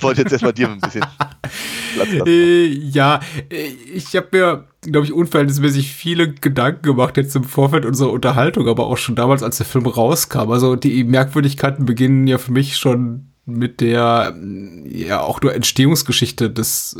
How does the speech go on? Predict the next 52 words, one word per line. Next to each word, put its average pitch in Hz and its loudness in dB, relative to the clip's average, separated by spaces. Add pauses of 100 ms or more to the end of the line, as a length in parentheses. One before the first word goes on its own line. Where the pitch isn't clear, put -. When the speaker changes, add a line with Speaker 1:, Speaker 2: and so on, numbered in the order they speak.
Speaker 2:
Films. 113 -4
Das - -4
schließt 143 -2
aber 131 2
Speaker 1:
Ja. 98 0
Speaker 2:
auch 95 -4
an 117 0
einen 123 0
Punkt 131 -2
an, 123 2
den 120 2
du 135 2
gerade 127 2
genannt 110 -2
hast, 120 -4
von 117 0
wegen, 120 2
ich 110 -4
will 123 4
einen 135 2
interessanten 120 0
Science-Fiction-Film 131 -2
machen 127 2
versus, 120 2
ähm, 110 -4
ich - -8
krieg - -2
aber 127 4
nur 123 2
Kohle 120 -2
für - -2
einen 110 0
Alien-Film. 117 -2 (720)
Und 98 -2
ich - -4
erinnere 131 4
mich 131 2
schon, 135 4
dass 123 2
im 120 2
Vorfeld, 131 0
in, - -10
im, - -6
in 107 -4
der 113 2
Berichterstattung 127 2
im 110 -2
Vorfeld 131 0
der 117 2
Veröffentlichung 131 0
des - -2
Films 123 0